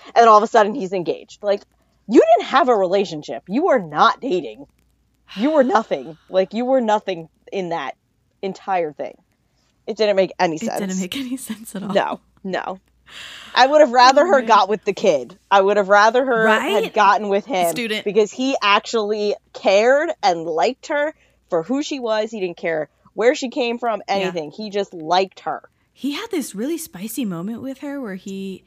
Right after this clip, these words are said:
Speaker 1: <gasps> The
Speaker 2: sees her
Speaker 1: ramen?
Speaker 2: The ramen! The ramen.
Speaker 1: I thought that was,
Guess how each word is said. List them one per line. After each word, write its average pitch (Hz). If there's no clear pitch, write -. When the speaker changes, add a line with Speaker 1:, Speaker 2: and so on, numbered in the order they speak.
Speaker 1:
<gasps> -
The 294
Speaker 2:
sees 247
her 220
Speaker 1:
ramen? 226
Speaker 2:
The 392
ramen! 220
The -
ramen. 494
Speaker 1:
I 415
thought 480
that 440
was, 415